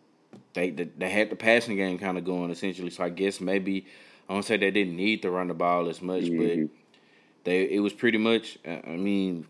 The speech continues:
Speaker 1: shit, it was the Jalen Hurts show, man.
Speaker 2: Yeah.
Speaker 1: Like, it was, it was him. Like, it got, it got showcased for sure. Uh,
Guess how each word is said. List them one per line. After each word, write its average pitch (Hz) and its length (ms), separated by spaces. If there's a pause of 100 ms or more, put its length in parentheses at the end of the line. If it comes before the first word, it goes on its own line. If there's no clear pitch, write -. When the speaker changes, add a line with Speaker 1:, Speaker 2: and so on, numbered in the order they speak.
Speaker 1:
shit, 90 320
it 101 60
was 110 160
the 98 60
Jalen 117 320
Hurts 135 200
show, 98 240
man. 101 400
Speaker 2:
Yeah. 71 60
Speaker 1:
Like, 87 220
it 98 100
was, 95 180
it 78 140
was 104 160
him. 117 320
Like, 85 180
it 98 120
got, 104 260
it 98 80
got 107 180
showcased 110 540
for 82 80
sure. 95 400 (960)
Uh, 82 460